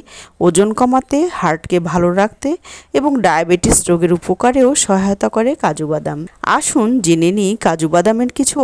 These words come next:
অসাধারণ উপকারিতা সম্পর্কে। অ্যান্টিঅক্সিডেন্ট সমৃদ্ধ। কাজু বাদামকে অ্যান্টিঅক্সিডেন্টের পাওয়ার হাউস হিসেবে বিবেচনা করা হয়। আর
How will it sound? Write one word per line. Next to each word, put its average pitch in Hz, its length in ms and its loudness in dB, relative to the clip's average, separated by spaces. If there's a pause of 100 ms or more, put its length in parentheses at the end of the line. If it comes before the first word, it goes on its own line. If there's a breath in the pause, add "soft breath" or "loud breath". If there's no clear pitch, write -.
অসাধারণ 202 520 0
উপকারিতা 156 540 -6 (100)
সম্পর্কে। 156 500 -6 (300)
অ্যান্টিঅক্সিডেন্ট 214 880 2
সমৃদ্ধ। 151 520 -4 (600 loud breath)
কাজু 240 260 0
বাদামকে 311 440 2 (120)
অ্যান্টিঅক্সিডেন্টের 233 960 0
পাওয়ার 180 260 2
হাউস 233 240 2 (100)
হিসেবে 254 400 0
বিবেচনা 160 600 -2
করা 156 240 0
হয়। 160 180 -4 (640 loud breath)
আর 269 80 2